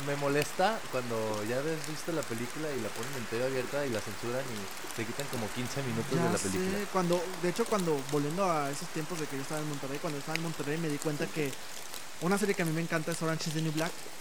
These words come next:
Speaker 2: Este, ya
Speaker 1: Uy, yo
Speaker 2: terminó.
Speaker 1: no la he visto.
Speaker 2: Ay, la amo, es la única serie que tengo en D V D. Aunque está en
Speaker 1: Ay,
Speaker 2: Netflix.
Speaker 1: no, la tienes en D V D,
Speaker 2: Sí,
Speaker 1: sí eres fan.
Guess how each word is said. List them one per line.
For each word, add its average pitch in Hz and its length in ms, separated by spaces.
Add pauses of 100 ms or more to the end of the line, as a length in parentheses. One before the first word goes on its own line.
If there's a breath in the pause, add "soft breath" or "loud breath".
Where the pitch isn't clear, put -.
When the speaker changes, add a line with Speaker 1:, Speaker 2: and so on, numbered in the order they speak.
(360)
Speaker 2:
Este, 143 340
ya 139 80
Speaker 1:
Uy, 113 60
yo 101 60
Speaker 2:
terminó. 147 280
Speaker 1:
no 135 80
la 110 60
he 104 60
visto. 92 200 (320)
Speaker 2:
Ay, 185 200 (280)
la 160 160
amo, 175 160
es 165 60
la 208 100
única 226 260
serie 190 300
que 196 140
tengo 170 340
en 180 100
D 170 100
V 160 140
D. 147 120 (400)
Aunque 151 240
está 147 240
en 208 80
Speaker 1:
Ay, 208 60
Speaker 2:
Netflix. 170 360
Speaker 1:
no, 175 140
la 170 80
tienes 175 240
en 175 80
D 180 80
V 180 100
D, 180 280
Speaker 2:
Sí, 156 40
Speaker 1:
sí 185 140
eres - 160
fan. 151 260